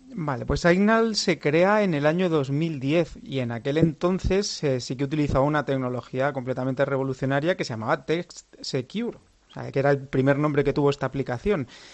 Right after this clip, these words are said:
que básicamente lo que hace es cifrar los mensajes que enviamos. Eh, para explicarlo de una manera muy sencilla de cómo funciona esta tecnología,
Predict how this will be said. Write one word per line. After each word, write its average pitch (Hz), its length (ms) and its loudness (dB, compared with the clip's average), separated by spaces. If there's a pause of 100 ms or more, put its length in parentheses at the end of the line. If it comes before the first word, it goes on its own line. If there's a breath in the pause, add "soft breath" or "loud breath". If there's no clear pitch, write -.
(200 loud breath)
que 143 100 0
básicamente 180 560 4
lo 170 120 8
que 156 120 2
hace 165 340 2
es 160 120 0
cifrar 160 420 0
los 160 180 0
mensajes 139 500 0
que 139 120 -4
enviamos. 131 680 -2
Eh, 120 240 -6
para 120 320 -10
explicarlo 156 680 0
de 175 60 2
una 175 140 2
manera 165 260 4
muy 160 180 2
sencilla 151 600 -2
de 143 100 -4
cómo 135 200 -4
funciona 139 340 -2
esta 135 180 -2
tecnología, 135 640 0